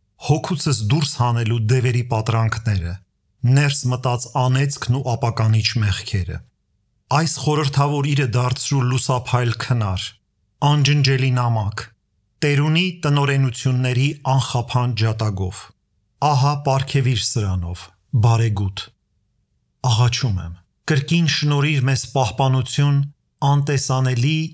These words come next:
և տեսանելի թշնամիներից, հզոր, ձեռք իմանալի, որ բացվում և պատրաստական բաշխում ես բազմապիսի բարիքներ։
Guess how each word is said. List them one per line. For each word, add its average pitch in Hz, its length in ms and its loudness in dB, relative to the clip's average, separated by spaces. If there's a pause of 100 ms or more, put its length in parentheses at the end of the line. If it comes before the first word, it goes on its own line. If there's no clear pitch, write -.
(140)
և 135 240 2
տեսանելի 127 640 0
թշնամիներից, 117 1040 -2 (540)
հզոր, 120 580 2 (840)
ձեռք 147 520 2
իմանալի, 110 640 -2 (480)
որ 139 240 2
բացվում 151 720 0 (140)
և 135 280 2
պատրաստական 131 920 0
բաշխում 120 520 0
ես 110 160 -2
բազմապիսի 123 760 0
բարիքներ։ 101 720 -2